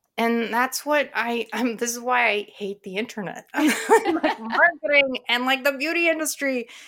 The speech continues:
Speaker 1: is because they ruined skincare.
Speaker 2: Mm.
Speaker 1: They made it about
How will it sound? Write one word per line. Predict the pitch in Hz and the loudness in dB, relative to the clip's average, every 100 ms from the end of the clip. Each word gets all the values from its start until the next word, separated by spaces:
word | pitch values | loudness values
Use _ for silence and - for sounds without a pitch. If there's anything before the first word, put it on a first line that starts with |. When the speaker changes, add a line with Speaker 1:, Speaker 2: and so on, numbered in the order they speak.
| - - | -20 -8
Speaker 1:
is | 247 | -4
because | 269 294 320 | -2 -2 0
they | 277 294 | 0 0
ruined | 247 254 294 311 302 269 247 220 _ _ - | 2 0 2 2 2 0 -2 -4 _ _ -16
skincare. | - - 247 330 427 247 170 - - _ 214 | -12 -6 0 0 0 0 0 -2 -10 _ -14
Speaker 2:
Mm. | 208 202 190 185 175 _ _ _ _ _ _ - | -12 -10 -12 -14 -18 _ _ _ _ _ _ -2
Speaker 1:
They | 240 | 0
made | 254 294 330 | 2 2 0
it | 311 | 0
about | 247 247 240 | 2 2 0